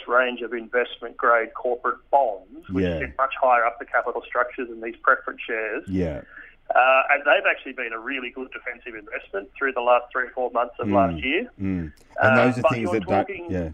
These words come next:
Speaker 2: so go on.
Speaker 1: It's, you're talking returns three and a half to four percent.
Speaker 2: Mm. Yeah.
Speaker 1: So, I, I look, again, if, if the pref stuff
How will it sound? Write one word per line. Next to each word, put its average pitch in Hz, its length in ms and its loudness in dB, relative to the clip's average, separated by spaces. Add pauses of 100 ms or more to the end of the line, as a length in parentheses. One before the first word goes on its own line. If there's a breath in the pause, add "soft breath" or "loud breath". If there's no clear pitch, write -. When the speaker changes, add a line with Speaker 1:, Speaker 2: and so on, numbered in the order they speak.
Speaker 2:
so 85 140 -8
go 78 160 -10
on. 76 80 -14 (680)
Speaker 1:
It's, 160 220 -2 (100)
you're 156 260 0
talking 160 320 0
returns 135 580 -4 (220)
three 135 160 0
and 123 80 0
a - 40 -4
half 120 200 0
to - 60 -14
four 120 200 -6
percent. - 380 -8 (120)
Speaker 2:
Mm. 92 400 -2 (1800 soft breath)
Yeah. 90 240 2 (420)
Speaker 1:
So, 131 80 6 (300)
I, 156 80 4 (100)
I 160 140 4
look, 160 140 -2
again, 143 400 -4
if, 135 120 -8 (120)
if 147 180 -8
the 147 80 -6
pref 185 300 2 (180)
stuff 143 200 4